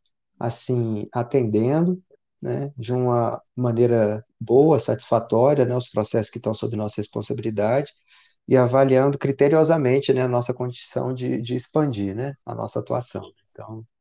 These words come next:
isso é bem, é, é uma reflexão muito frequente, né,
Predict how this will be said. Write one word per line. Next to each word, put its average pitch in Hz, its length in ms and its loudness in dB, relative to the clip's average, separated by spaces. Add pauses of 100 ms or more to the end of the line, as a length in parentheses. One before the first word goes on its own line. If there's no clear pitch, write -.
(280)
isso - 120 -8
é 117 40 -2
bem, 107 460 -4 (380)
é, 110 200 -2
é 123 40 -2
uma 110 520 -4
reflexão 117 460 0
muito 120 300 0
frequente, 110 680 0 (240)
né, 101 260 -6